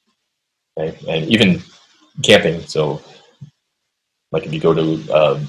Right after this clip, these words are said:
like the coa, okay, they've got Wi-Fi. Hmm? Can't do, can't live without my Wi-Fi.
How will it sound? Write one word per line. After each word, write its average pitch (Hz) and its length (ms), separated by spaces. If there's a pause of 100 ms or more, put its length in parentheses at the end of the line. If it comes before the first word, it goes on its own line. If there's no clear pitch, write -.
(1600)
like 78 140
the 85 100
coa, 98 440 (420)
okay, 90 260
they've 92 140
got 90 140
Wi-Fi. 80 400 (1300)
Hmm? 139 180 (220)
Can't 95 240
do, 104 320
can't 95 220
live 113 120
without 113 240
my 151 80
Wi-Fi. 107 460